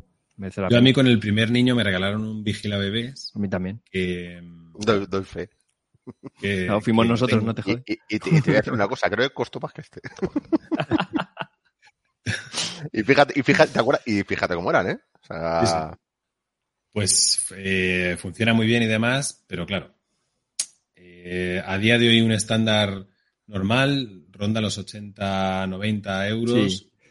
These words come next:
Speaker 2: y no tiene, y no va muy lejos.
Speaker 1: Es que, es que es lo que
Speaker 2: Entonces
Speaker 1: decimos, eh,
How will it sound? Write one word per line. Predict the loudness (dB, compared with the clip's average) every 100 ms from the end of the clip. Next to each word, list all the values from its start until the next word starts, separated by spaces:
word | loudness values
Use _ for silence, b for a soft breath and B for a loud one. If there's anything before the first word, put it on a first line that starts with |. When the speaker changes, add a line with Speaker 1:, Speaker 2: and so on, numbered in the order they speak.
| -20 -20
Speaker 2:
y |
no | -20
tiene, | -14 -6 -6 -6 b b 0
y |
no | 4
va | 6
muy | 4 2
lejos. | -2 -6 -20 _ B B B
Speaker 1:
Es | -4
que, | 0 0
es | 2
que | 4
es |
lo | 6
que | 6
Speaker 2:
Entonces | 6 4
Speaker 1:
decimos, | -2 -4 -6 -14 -14
eh, | -4 -4